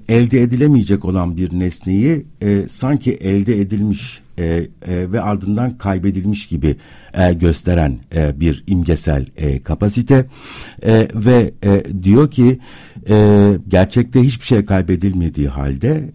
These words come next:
e, libido bir kayıp yaşamış gibi davranıyorsa bunun nedeni aslında bir, e, simülasyonun sahneye konmasıdır. Nedir bu simülasyon? Ne olur bu simülasyonda? Libido hiçbir zaman sahip olmadığı için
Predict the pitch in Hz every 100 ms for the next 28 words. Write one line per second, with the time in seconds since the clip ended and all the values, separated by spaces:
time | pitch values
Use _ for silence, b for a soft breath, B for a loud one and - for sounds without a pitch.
0 | - 95 78 101 107 139 113 151 - -
1 | 113 - 123 131 110 101 110 110 - 90
2 | 82 82 85 85 151 170 - 87 - B
3 | B B B 120 151 135 104 104 143 123
4 | 104 117 139 120 123 104 - 98 104 104
5 | 104 - 123 123 120 - 123 135 123 104
6 | 76 71 67 - 64 64 - 62 - -
7 | 127 117 85 - 80 78 73 71 95 113
8 | 139 - B 90 123 110 80 71 - 82
9 | 73 71 - 73 76 120 135 B B B
10 | B 104 123 135 127 123 123 131 113 104
11 | 101 - 101 107 104 123 120 104 76 76
12 | 69 - 143